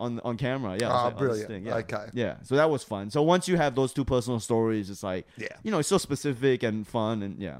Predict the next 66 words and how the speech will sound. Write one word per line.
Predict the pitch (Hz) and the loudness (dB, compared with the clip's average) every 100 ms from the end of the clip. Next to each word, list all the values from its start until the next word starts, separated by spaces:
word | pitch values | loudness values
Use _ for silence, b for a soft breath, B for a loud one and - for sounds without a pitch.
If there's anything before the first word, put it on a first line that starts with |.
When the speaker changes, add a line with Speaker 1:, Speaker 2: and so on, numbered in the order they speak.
| 69 | -10
Speaker 1:
So | 101 | -4
that's | 113 127 | -4 -2
what | 107 | -2
we | 101 | -2
played | 101 92 | -4 -4
off | 82 78 | -6 -8
of. | 73 | -12
So. | - | 0
Speaker 2:
Uh, | 151 156 147 | 8 10 10
and | 170 165 | 8 6
the | |
movie, | 151 135 - | 6 6 4
'cause | - 127 | -4 0
we, | 135 135 | 0 0
we | 135 | 0
mentioned | 139 147 143 131 | 2 2 2 0
the | |
movie | 123 123 | 2 2
Speaker 1:
Please, | 123 | 2
Speaker 2:
and | 120 | 0
then | 117 | 0
we | 117 | 2
Speaker 1:
please. | 123 | 0
Speaker 2:
didn't | 117 110 | -2 -4
get | 113 - | -6 -4
to | 113 104 104 | -2 -2 -2
Speaker 1:
Yeah, | 101 120 95 | -2 -2 -2
yeah. | 101 104 - | -4 -6 -2
Speaker 2:
talk | 135 117 | -2 0
about | 113 101 98 | 0 -2 -2
it. | 127 220 B B B | -4 -6 B B B
So | - 135 131 - - | 4 6 6 0 -8
Crazy | - 175 170 | 4 4 6
Rich | 160 139 | 2 2
Asians | 127 120 110 107 | 2 2 -2 -6
was | 107 107 | -6 -8
huge. | - 107 - 156 | -6 -6 -6 -6
Speaker 1:
Yeah, | 104 104 | -4 -4
yeah. | 98 87 | -2 -2
Speaker 2:
Like, | 151 160 | 0 2
it | |
was | 220 | 2
massive, | 277 - - 110 110 | 4 0 0 -8 -6
right? | 117 156 202 | -2 -2 0
Speaker 1:
I, | 104 - - | -6 -8 -14
I | 104 104 | -6 0
hope | 123 123 | 0 0
so, | 90 90 | -6 -6
yeah. | 87 64 | -6 -8
I | 71 | 0
Speaker 2:
I | 160 | 2
Speaker 1:
think | 202 | 4
Speaker 2:
think | 240 | 4
Speaker 1:
so. | 185 | 4
Speaker 2:
it | |
was. | 139 110 - | 4 2 2
I | 139 | 0
Speaker 1:
Yeah. | 165 | 0
Speaker 2:
think | 156 | 0
it | |
was | 139 123 | 0 0
really | 127 113 | 0 0
Speaker 1:
Fair | 104 | 0
to | 98 | -2
Speaker 2:
huge. | 92 | -4
Speaker 1:
say, | 92 98 | -6 -6